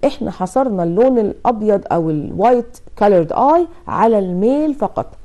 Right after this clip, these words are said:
على الميل فقط، لأن هو كفاية عليه جين واحد فيظهر عليه اللون، لكن الفيميل لازم لها كام جين؟ اتنين. تمام؟ فدي كانت حالة الدروسوفيلا. طيب،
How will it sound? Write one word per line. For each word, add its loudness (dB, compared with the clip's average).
على 2
الميل 2
فقط، 0
لأن -2
هو 2
كفاية 0
عليه 2
جين 0
واحد 0
فيظهر 0
عليه -2
اللون، -4
لكن 0
الفيميل 0
لازم 0
لها 0
كام -2
جين؟ 0
اتنين. -8
تمام؟ 0
فدي -6
كانت -4
حالة 0
الدروسوفيلا. -8
طيب، 0